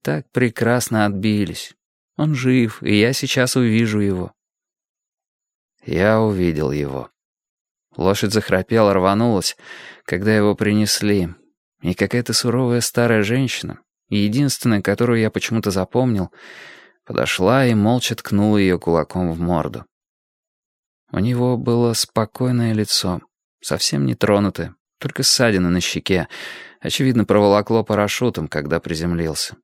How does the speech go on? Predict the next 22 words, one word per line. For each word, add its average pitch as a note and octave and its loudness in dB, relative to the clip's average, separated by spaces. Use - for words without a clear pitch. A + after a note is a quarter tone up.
Глаза F2 0
открыты. F#2 -2
Сперва F#2 0
я G2+ 4
не G#2 2
понял, B2 0
почему C3+ -2
все - -4
сняли A#2+ 0
шапки, - -2
когда E2+ -4
его E2+ -2
опустили F2+ -2
на E2+ -2
землю. F2 -6
Давешняя G2 2
старуха G#2+ 0
присела G#2 0
подле G#2 0
него G2 0
и G#2+ 0
стала A2+ -4